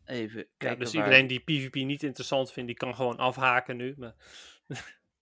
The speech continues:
Speaker 1: Ja, maar je mag ook blijven luisteren.
Speaker 2: Ja, nou ja, het liever wel, maar ja, goed.
Speaker 1: Ja, precies. Even kijken, het nieuwe seizoen. Eh, nou ja, Great League, Ultra League, eh, Master League, Master League Classic.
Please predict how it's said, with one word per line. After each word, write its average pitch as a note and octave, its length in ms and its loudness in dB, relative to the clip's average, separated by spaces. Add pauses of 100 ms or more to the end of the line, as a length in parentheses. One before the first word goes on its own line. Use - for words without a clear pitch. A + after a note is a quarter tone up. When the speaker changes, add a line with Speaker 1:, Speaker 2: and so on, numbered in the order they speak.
(140)
Speaker 1:
Ja, F#2+ 260 -6
maar G2 120 -2
je G#2+ 60 0
mag C3+ 160 6
ook E3 120 2
blijven C3 260 6
luisteren. G2+ 460 -4
Speaker 2:
Ja, D3+ 180 12
nou C3+ 140 8
ja, B2+ 40 10
het B2+ 100 8
liever C#3+ 280 0
wel, C#3 280 4
maar A#2+ 140 -8
ja, B2 100 -6
goed. - 340 -12 (480)
Speaker 1:
Ja, A2+ 140 -16 (100)
precies. - 480 -12 (300)
Even G3 320 6
kijken, G#2+ 340 4
het F3+ 200 10
nieuwe F#3+ 320 6
seizoen. C#3 840 4 (100)
Eh, - 120 -2 (300)
nou C3 140 2
ja, G2+ 260 4
Great D3 320 6
League, C#3+ 260 0
Ultra E3 300 2
League, B2+ 360 0
eh, B2+ 120 0
Master C#3+ 380 2
League, A2+ 240 -2
Master A#2+ 220 -4
League A2 180 -10
Classic. F3+ 480 -2